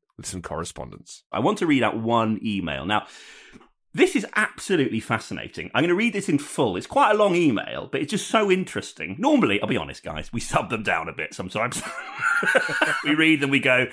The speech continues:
Speaker 2: "We'll take out that middle paragraph and the fourth paragraph and the eighth paragraph and whittle it down to a couple of <laughs> sentences so it becomes broadcastable." But, um,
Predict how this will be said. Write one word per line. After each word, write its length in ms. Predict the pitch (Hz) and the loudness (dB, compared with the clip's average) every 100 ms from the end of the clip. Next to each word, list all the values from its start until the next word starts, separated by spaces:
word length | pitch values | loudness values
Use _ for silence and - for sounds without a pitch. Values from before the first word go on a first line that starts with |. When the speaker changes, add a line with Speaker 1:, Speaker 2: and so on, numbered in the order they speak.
| - - - | -8 -16 -6
Speaker 2:
"We'll 120 | 123 | -4
take 280 | 117 113 101 | 0 0 2
out 140 | 101 98 | 0 -2
that 120 | 92 | -4
middle 200 | 98 98 | -4 -4
paragraph 560 | 104 95 95 95 92 - | -2 -2 2 2 0 0
and 140 | 113 | -2
the 60 | 95 | -2
fourth 280 | 110 87 - | -6 -6 -4
paragraph 420 | 87 82 85 85 | -4 -2 -4 -2
and 140 | 104 | -2
the 60 | 85 | -2
eighth 180 | 78 - | -4 -6
paragraph 420 | 78 80 76 113 | -6 -4 -6 -4
and 80 | - | 0
whittle 220 | 196 - | 2 2
it 80 | - | 2
down 200 | - - | 2 2
to 100 | 190 | 2
a 40 | |
couple 200 | - - | 4 4
of 60 | - | 4
<laughs> 120 | 226 | 4
sentences 500 | 165 185 - 175 - | 2 -2 -2 -2 -4
so 260 | - 190 | -6 -2
it 80 | 156 | -2
becomes 380 | - 139 123 135 - - | -2 0 0 -2 -8 -2
broadcastable." 840 | 151 147 135 117 101 - - - - - - 233 220 - | 4 4 4 0 -4 -4 -10 -12 -12 -10 -8 -8 -8 0
But, 440 | 175 92 - - - _ - - - | 2 2 -2 -12 -20 _ -20 -14 0
um, 280 | 139 151 | 0 0